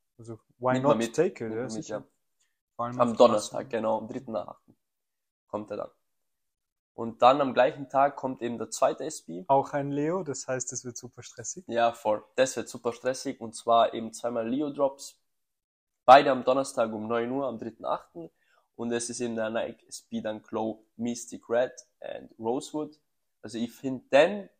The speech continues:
Speaker 2: also wenn man jetzt mich optisch rein fragt, finde ich den irgendwie geiler, weil der nochmal mit den, mit den
Speaker 1: Was,
Speaker 2: Farben so.
Speaker 1: wirklich?
Speaker 2: Ich finde ihn irgendwie geiler,
Speaker 1: Der
Speaker 2: weil
Speaker 1: gefällt mir gar nicht, Alter.
Speaker 2: Echt?
Speaker 1: Mir gar nicht.
Speaker 2: Schauen wir mal, wie unterschiedlich Geschmäcker sein, gell?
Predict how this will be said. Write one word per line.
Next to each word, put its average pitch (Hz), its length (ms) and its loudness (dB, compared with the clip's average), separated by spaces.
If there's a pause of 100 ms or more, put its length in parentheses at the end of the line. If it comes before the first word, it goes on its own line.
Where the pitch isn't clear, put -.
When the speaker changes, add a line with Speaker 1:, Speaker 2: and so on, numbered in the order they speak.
Speaker 2:
also 120 260 0
wenn 120 120 -4
man 120 100 0
jetzt 113 200 -8
mich 127 160 -6
optisch - 360 0
rein 151 140 -4
fragt, 151 220 -6
finde 131 140 -4
ich 123 60 -4
den 117 100 -4
irgendwie 117 300 -10
geiler, 143 520 2
weil 113 140 -10
der 113 80 -6
nochmal 120 320 -4
mit 110 200 -14
den, 110 160 -12
mit 110 160 -16
den - 180 -18
Speaker 1:
Was, 131 200 0
Speaker 2:
Farben - 20 0
so. 135 80 -4
Speaker 1:
wirklich? 131 480 -8 (120)
Speaker 2:
Ich 139 120 -14
finde 190 160 -14
ihn 175 60 -10
irgendwie 156 260 -14
geiler, 143 320 0
Speaker 1:
Der 120 100 -4
Speaker 2:
weil 107 60 -6
Speaker 1:
gefällt - 280 -12
mir 117 180 -14
gar 131 240 -4
nicht, 127 160 -12
Alter. 165 260 -2
Speaker 2:
Echt? - 240 -20
Speaker 1:
Mir 117 160 -20 (140)
gar 127 280 -8
nicht. 117 200 -16
Speaker 2:
Schauen 123 220 2
wir 123 100 0
mal, 120 80 -4
wie 120 80 -8
unterschiedlich 127 680 -8
Geschmäcker 110 460 -12
sein, 110 240 -14
gell? 127 240 4